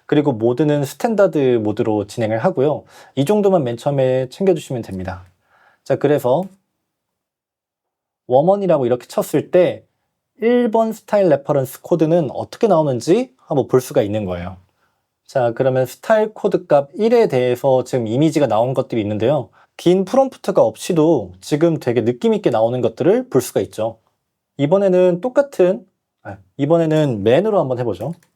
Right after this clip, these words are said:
맨, Sref 일.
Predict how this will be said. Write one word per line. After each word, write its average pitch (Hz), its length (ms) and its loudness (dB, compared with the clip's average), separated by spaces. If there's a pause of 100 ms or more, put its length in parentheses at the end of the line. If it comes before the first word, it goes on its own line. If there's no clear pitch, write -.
(120)
맨, 170 380 0 (880)
Sref 113 680 -2 (220)
일. - 260 -4